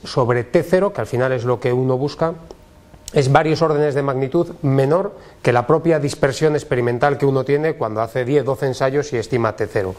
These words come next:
Luego, nosotros no lo hemos hecho, pero sí que es cierto que se sabe que haciendo la reconstrucción en condiciones adecuadas, es decir, utilizando sus parámetros, sus parámetros de reconstrucción, eh, no debiera tener ninguna influencia.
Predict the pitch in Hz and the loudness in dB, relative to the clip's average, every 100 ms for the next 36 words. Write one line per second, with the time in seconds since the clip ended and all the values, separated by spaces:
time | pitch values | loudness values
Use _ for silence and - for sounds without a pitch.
0 | - - - - - 104 107 107 147 147 | -14 -20 -20 -8 -2 0 0 0 2 2
1 | 127 143 143 135 123 135 156 151 - - | 0 0 0 -2 -4 -2 -2 -2 -8 -20
2 | - 120 107 - 123 113 131 120 113 104 | -4 -2 -2 -2 -2 0 0 0 0 -2
3 | 98 107 110 117 101 98 - - - - | -2 -2 0 0 -2 -4 -10 -10 -8 2
4 | 139 139 135 123 123 110 113 127 123 110 | 4 4 2 0 -2 -6 -4 -2 -2 -2
5 | 104 104 117 110 113 107 123 127 110 98 | -2 -2 -2 0 0 0 -2 -2 -4 0
6 | 117 107 104 127 131 - - 127 127 123 | 0 0 0 0 0 -2 0 2 2 2
7 | 127 123 113 - - - - - 127 - | 0 -2 -4 -8 -20 -20 -18 -4 -2 2
8 | 127 127 120 117 110 110 - 113 123 147 | 2 2 0 0 -2 -4 -4 -2 -2 -2
9 | - - - - - 127 104 98 95 104 | -8 -20 -20 -20 -8 -2 0 0 0 0
10 | 101 104 98 101 101 95 95 92 87 98 | 0 -2 -2 -2 -2 -2 -4 -6 -6 -8
11 | 90 110 95 | -6 -8 -10